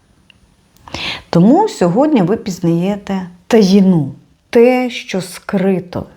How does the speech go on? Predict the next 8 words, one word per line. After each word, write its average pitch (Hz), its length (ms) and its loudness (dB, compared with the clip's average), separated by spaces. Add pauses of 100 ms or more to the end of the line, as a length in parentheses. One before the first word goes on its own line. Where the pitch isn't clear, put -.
що - 360 -2
скривається 165 1000 0
за 151 200 -2
зовнішнім. 147 880 -4 (880)
Поринаєте 175 580 2
в 147 40 -4
глибину 156 400 -2
себе 208 520 -6